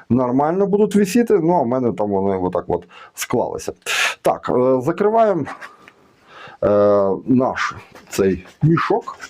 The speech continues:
Ну, блискавку я вже закрив. Е, друзі, майте на увазі, що мішок зроблений з такої досить ніжної тканини, і блискавка не сама, е, найміцніша. Шви.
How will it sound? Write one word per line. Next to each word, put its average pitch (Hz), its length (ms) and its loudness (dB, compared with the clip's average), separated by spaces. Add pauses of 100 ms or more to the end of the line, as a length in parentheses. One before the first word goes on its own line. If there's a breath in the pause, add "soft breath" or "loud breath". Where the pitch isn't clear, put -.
(640 loud breath)
Ну, 254 200 2
блискавку 170 580 2
я 147 140 4
вже 135 200 2
закрив. 143 680 0
Е, 139 220 2
друзі, 127 320 0
майте 131 300 0
на 123 100 2
увазі, 165 460 2
що 156 360 0
мішок 143 520 0
зроблений 139 460 2
з 127 60 -10
такої 135 340 0
досить 123 460 0
ніжної 117 420 2
тканини, 190 500 0
і 156 200 2
блискавка 143 760 0
не 143 340 2
сама, 131 680 0 (400)
е, 107 40 -2
найміцніша. 120 800 0 (500 loud breath)
Шви. 165 460 0